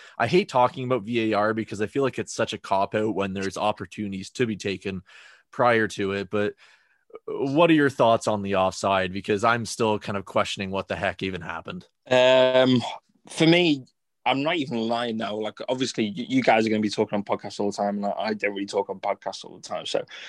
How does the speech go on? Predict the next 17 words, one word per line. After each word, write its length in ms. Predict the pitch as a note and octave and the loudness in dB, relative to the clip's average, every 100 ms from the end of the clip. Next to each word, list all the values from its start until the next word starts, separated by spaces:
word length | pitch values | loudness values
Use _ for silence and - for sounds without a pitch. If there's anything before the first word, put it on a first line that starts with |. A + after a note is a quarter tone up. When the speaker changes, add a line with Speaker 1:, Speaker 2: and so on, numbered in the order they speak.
| - - | -16 0
Speaker 2:
here's, 160 | C#3+ D3 | 4 6
here's 260 | B2+ D3 B2+ | 6 4 4
my 220 | B2 B2 | 2 2
ten 240 | G#2+ G2+ | -4 -10
cents. 260 | - G2+ - _ _ - | -10 -14 -16 _ _ -6
It, 180 | C3+ - | -4 2
it, 180 | D3+ D3+ - | 2 2 -2
it, 160 | D#3 D3+ | -2 0
it's 220 | D#3+ - | -2 2
ruining 320 | D3+ F#3 G3 | 4 4 2
football 480 | F3 - - E3 E3 _ _ - - _ - | -2 -2 2 2 2 _ _ -20 -20 _ -18
for 180 | - A#2+ | -4 0
me. 340 | B2+ C3 G#2+ - - | 0 -2 -4 -12 -4
Um, 760 | A#2 A2+ A2+ A2+ A2 A2 G#2+ _ _ - | 0 4 4 4 4 2 -2 _ _ -4
really, 380 | A#2 C3+ C#3+ C#3 | 4 6 8 6
really 320 | C3+ A#2 G#2+ | 6 6 6
is. 260 | A#2 - | 4 2